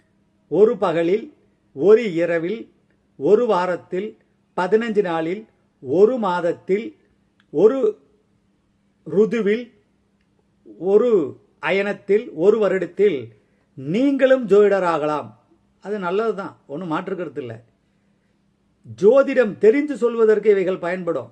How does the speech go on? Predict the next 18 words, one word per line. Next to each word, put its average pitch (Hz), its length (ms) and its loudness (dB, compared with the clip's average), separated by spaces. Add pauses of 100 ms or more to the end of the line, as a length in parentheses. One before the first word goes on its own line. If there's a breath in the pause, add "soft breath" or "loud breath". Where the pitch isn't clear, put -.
(880)
தெளிவாக 294 500 4
சொல்வதற்கு 233 520 2 (160)
நாளும் 262 420 0
படித்து 214 280 0
கொண்டே 190 240 -2
இருக்கணும். 139 340 -8 (720)
ஜோதிடம் 254 500 4
என, 220 120 -4 (520)
என்கின்ற 196 560 -6
காட்டுக்குள் 196 600 -2 (320)
பூத்த 202 400 -2 (1500)
காகித 233 380 -2
பூக்கள் 170 340 -4
இவைகள். 117 260 -10 (1500)
வாடாமல் 247 560 0
இருக்கும், 151 280 -6 (280)
வாசனை 208 380 -6
இருக்குமா 196 340 -6